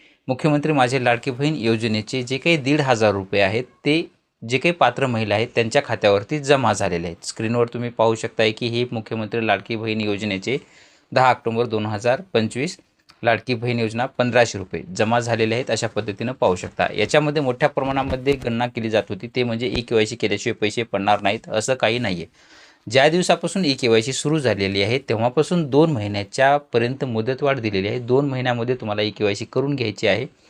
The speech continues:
ईकेवायसी करत असताना सध्या तरी पाहिलं तर त्याच्यामध्ये मोठ्या प्रमाणामध्ये सर्व्हर डाऊन असेल, तांत्रिक अडचणी आहेत,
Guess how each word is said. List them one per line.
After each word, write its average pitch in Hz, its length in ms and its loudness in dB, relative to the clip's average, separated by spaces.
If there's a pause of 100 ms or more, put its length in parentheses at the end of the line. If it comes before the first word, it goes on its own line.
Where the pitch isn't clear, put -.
(440)
ईकेवायसी 156 440 4
करत 143 300 2
असताना 120 360 0
सध्या 120 400 0
तरी 147 100 2
पाहिलं 104 300 0 (100)
तर 131 40 -2
त्याच्यामध्ये 117 480 -2
मोठ्या 117 300 -2
प्रमाणामध्ये 120 640 -2
सर्व्हर 113 380 4
डाऊन 110 300 4
असेल, 110 320 -4
तांत्रिक 110 360 -2
अडचणी 110 360 -2
आहेत, 110 220 -2